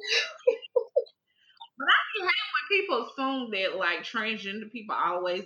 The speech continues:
Speaker 2: the bottom or the, I guess, less masculine role or whatever you wanna, like, I don't know the correct term, I guess. But it's like, uh, y'all know these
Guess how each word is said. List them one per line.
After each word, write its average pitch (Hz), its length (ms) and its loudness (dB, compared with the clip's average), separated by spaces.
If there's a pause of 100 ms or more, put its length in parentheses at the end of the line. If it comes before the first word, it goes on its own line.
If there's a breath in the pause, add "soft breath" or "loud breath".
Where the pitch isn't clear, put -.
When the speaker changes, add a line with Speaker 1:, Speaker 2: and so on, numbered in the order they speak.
Speaker 2:
the 170 200 -8
bottom 175 520 2 (120)
or 156 240 -2 (140)
the, 156 460 -2 (120)
I 175 120 2
guess, 175 180 -2 (140)
less 165 340 0 (260)
masculine 190 840 -4 (100)
role 208 560 2
or 220 120 0
whatever 247 260 0
you 277 180 -4
wanna, 254 260 -2 (100)
like, 170 160 2 (120)
I 214 40 4
don't 240 160 4 (640)
know 180 260 0
the 175 220 0
correct 175 260 4 (180)
term, 180 280 0
I 175 160 -4
guess. 185 200 2 (640 loud breath)
But 202 140 0
it's 190 280 -2
like, 208 340 0 (140)
uh, 190 360 0
y'all 220 280 2
know 269 160 2
these 254 220 -4